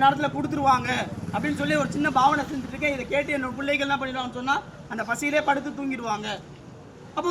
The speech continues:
உமர் ரலியல்லாஹு அன்ஹு யாரு? ஜனாதிபதி, ஒரு நாட்டுடைய ஜனாதிபதி. அவர் வந்து கேக்குறாரு, "நீங்க உமர், அதாவது உமருடைய ஆட்சி காலம், இது உமருடைய ஆட்சி காலம்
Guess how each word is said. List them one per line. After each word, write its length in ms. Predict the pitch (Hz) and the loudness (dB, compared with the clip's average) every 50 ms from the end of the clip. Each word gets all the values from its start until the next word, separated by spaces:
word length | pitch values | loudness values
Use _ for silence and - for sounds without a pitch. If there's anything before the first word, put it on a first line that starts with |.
| 330 294 | 2 2
உமர் 280 | 214 226 277 330 320 - | 2 4 4 6 6 6
ரலியல்லாஹு 380 | 311 302 311 294 294 294 285 | 6 6 6 6 8 10 8
அன்ஹு 60 | 262 254 | 8 8
யாரு? 240 | 254 269 294 302 294 | 6 4 6 4 4
ஜனாதிபதி, 640 | 240 269 285 311 339 330 302 294 277 262 247 208 165 - - - - - - - - | 2 2 6 6 6 6 6 4 0 0 0 -2 -4 -8 -10 -14 -16 -16 -18 -16 -12
ஒரு 120 | 202 208 | -12 -8
நாட்டுடைய 520 | 214 247 277 311 320 - 311 302 302 320 330 320 | -2 2 2 2 2 2 0 0 0 2 2 0
ஜனாதிபதி. 680 | 285 285 277 302 320 330 294 285 254 254 240 262 294 339 - - - - - - - - - - | 0 0 2 2 2 2 2 0 -4 -4 -4 -4 -4 -6 -6 -10 -16 -14 -14 -14 -14 -14 -12 -4
அவர் 120 | - 277 277 | -2 0 2
வந்து 180 | 285 302 320 | 2 2 2
கேக்குறாரு, 440 | 269 302 302 277 285 277 262 233 214 - - - - - - - - - - - - - - - - - - - - - - | 4 2 4 4 6 6 6 6 6 2 -8 -14 -14 -14 -14 -14 -14 -16 -14 -14 -14 -14 -14 -14 -16 -16 -14 -14 -14 -12 -4
"நீங்க 220 | - 302 330 311 311 | 0 2 4 6 6
உமர், 300 | 294 294 302 339 339 339 330 320 | 6 6 6 6 6 8 8 6
அதாவது 380 | 302 311 320 330 311 302 302 294 269 240 220 180 190 | 6 6 4 4 4 4 2 2 2 0 -2 -4 -2
உமருடைய 400 | 247 294 311 311 311 302 302 294 | 0 0 2 2 2 4 8 10
ஆட்சி 400 | 277 269 269 277 277 - 302 294 | 10 10 10 8 6 4 -2 4
காலம், 240 | 277 277 277 277 269 | 6 6 6 6 4
இது 140 | 247 269 | -2 -4
உமருடைய 320 | 262 262 269 311 311 302 302 | -4 -2 -2 -2 0 4 6
ஆட்சி 280 | 285 285 269 - 311 | 6 6 6 2 -4
காலம் 360 | 277 269 262 247 247 254 269 | -2 0 0 0 0 -2 -4